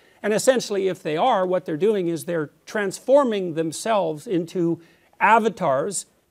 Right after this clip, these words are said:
speaking avatars of two different viewpoints. So you have the speaker for the proposition, and then you have the critic, and maybe you lay out the dialogue between them,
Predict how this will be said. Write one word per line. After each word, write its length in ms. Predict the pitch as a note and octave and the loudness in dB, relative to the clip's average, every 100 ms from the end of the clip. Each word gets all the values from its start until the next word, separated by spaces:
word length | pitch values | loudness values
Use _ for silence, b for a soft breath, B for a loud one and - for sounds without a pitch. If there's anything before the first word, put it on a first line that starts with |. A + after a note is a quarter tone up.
| _ | _
speaking 680 | - - - C4+ C4+ A#3+ G3 | -6 -4 0 2 2 0 -2
avatars 640 | G#3 G3 F#3+ E3 D#3+ D#3+ | -2 -2 -2 -4 -4 -4
of 160 | E3+ - | -6 -4
two 160 | A3 | -4
different 340 | F3 F#3 F#3 C#3+ | 0 -2 0 -2
viewpoints. 640 | G#3 D#4+ - F3+ - - | 2 2 2 -10 -10 -16
So 140 | - E3 | -10 -8
you 140 | C3+ | -8
have 220 | E3 D3+ | -8 -8
the 80 | D#3 | -8
speaker 480 | - - G3 F#3+ D#3+ | -8 -6 -8 -6 -8
for 420 | - E3+ F3 E3+ b b | -2 0 2 0 b b
the 80 | F3+ | -8
proposition, 680 | - F3 E3 C3+ E3 - A#3 | 4 4 4 -2 -2 -4 -2
and 140 | F#3 | -2
then 120 | F3 | 0
you 80 | F3 | 0
have 180 | E3 D3 | -2 -4
the 80 | C3+ | -8
critic, 540 | - C4+ G#3 A#3+ - b b b | 2 6 6 4 -2 b b b
and 120 | F#3+ | 2
maybe 200 | G3 F#3+ | 4 4
you 140 | F#3+ F#3 | 2 6
lay 280 | F3+ G#3 | 8 8
out 220 | G3 F#3 F#3 | 6 4 0
the 80 | |
dialogue 580 | D#3 F3 G3 F#3 E3 D3+ | 0 2 2 2 0 0
between 400 | D#3 D3+ G3+ F#3+ | -4 -2 -2 0
them, 220 | D3+ E3+ | 0 -4